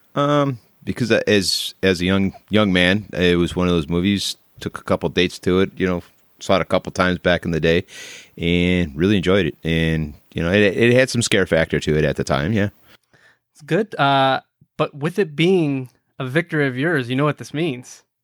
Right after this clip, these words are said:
Speaker 1: All right, bring it on.
Speaker 2: So, uh, since everybody's a first-time listener, we're gonna throw thirty seconds on the damn clock, and Bill has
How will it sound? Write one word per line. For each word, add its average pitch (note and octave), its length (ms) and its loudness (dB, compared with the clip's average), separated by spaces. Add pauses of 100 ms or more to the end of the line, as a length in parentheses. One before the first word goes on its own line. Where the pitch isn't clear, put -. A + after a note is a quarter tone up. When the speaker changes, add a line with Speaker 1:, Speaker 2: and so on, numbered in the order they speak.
(420)
Speaker 1:
All F#2 80 0
right, B2 360 4 (300)
bring F#2+ 220 4
it A2+ 80 4
on. F#2 180 2 (540)
Speaker 2:
So, D#3 460 -2
uh, C#3+ 500 2 (240)
since - 300 -6
everybody's D#3+ 460 0
a C3+ 60 0
first-time C3+ 640 0
listener, C#3 480 -2
we're G3 160 -2
gonna F#3+ 160 2
throw D3+ 260 2
thirty C#3+ 440 0
seconds B2+ 440 -2
on B2 180 0
the B2 60 -4
damn A#2+ 300 -2
clock, C3 480 0
and B2+ 160 -4
Bill C#3+ 300 2
has B2+ 480 0